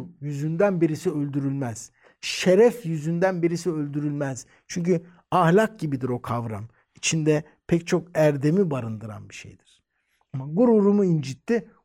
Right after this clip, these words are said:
gururuma dokundu. Ya da hani aşk filmlerinde, yan-, yanlış anlama komedilerinde hep vardır ya. Önce o arasın, sonra önce o arasın, önce o özür dilesin. Niye? Gurur meselesi yaptım.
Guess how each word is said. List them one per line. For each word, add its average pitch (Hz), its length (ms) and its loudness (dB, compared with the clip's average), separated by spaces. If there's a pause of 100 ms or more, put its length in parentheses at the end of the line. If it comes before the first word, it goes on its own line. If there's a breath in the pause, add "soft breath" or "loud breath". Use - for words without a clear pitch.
(100)
gururuma 196 580 4
dokundu. 151 580 0 (260 loud breath)
Ya 175 140 4
da 185 120 4
hani 180 300 4 (220 loud breath)
aşk 190 300 0
filmlerinde, 175 880 4 (320 loud breath)
yan-, 180 460 -2
yanlış 180 460 2
anlama 180 420 2
komedilerinde 170 800 4
hep 175 180 -4
vardır 175 320 2
ya. 147 220 0 (320 soft breath)
Önce 262 320 4
o 226 100 8
arasın, 143 360 0
sonra 285 320 0
önce 262 320 2
o 240 100 8
arasın, 170 340 0
önce 269 280 0
o 262 160 8
özür 175 320 0
dilesin. 147 380 -4
Niye? 269 180 4
Gurur 277 280 0
meselesi 151 580 -2
yaptım. - 400 -12